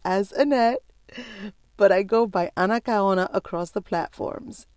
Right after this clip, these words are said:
And you can find me again at Bodaciously You. I'm so looking forward to meeting you. If you've been listening to this, I hope it's given you a little bit of insight. And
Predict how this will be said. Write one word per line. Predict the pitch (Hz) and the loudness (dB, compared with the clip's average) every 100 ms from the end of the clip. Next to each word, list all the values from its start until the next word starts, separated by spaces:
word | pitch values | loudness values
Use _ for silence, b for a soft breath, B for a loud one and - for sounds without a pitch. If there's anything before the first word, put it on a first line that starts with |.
| - | -8
And | - 220 240 | -4 -2 -2
you | 240 | -4
can | 240 220 | -4 -6
find | - 180 180 | -6 -6 -4
me | 180 190 | -4 -4
again | 233 226 202 202 208 240 - | -4 0 2 2 0 -6 -10
at | 160 160 - | -8 -8 -8
Bodaciously | 165 156 160 151 - 196 - 202 190 | -8 -6 -4 -4 -4 -6 -4 -4 -4
You. | 156 147 151 - _ - | -4 -6 -8 -12 _ -10
I'm | 170 | -8
so | - - 170 170 | -8 -4 0 0
looking | 175 175 175 175 | 0 -2 -4 -10
forward | - 156 160 165 | -6 -6 -6 -6
to | 175 | -8
meeting | 160 156 165 | -8 -8 -6
you. | 185 277 311 B B B B B | -4 -4 -6 B B B B B
If | 160 160 | -12 -12
you've | 139 | -10
been | 156 156 | -8 -6
listening | 170 - 240 247 | -8 -8 -8 -8
to | 262 | -6
this, | 240 277 269 - | -4 -4 -4 -12
I | 170 170 | -14 -14
hope | - - 220 254 - | -14 -8 -8 -8 -10
it's | 185 - | -12 -12
given | - 202 196 196 | -12 -10 -8 -6
you | 190 | -6
a | |
little | 185 190 196 220 | -6 -4 -2 -2
bit | 262 294 | -4 -10
of | 294 294 | -8 -8
insight. | 294 - 311 311 311 _ B B B B B - | -10 -10 -8 -8 -8 _ B B B B B -10
And | 269 320 320 | -6 -4 -6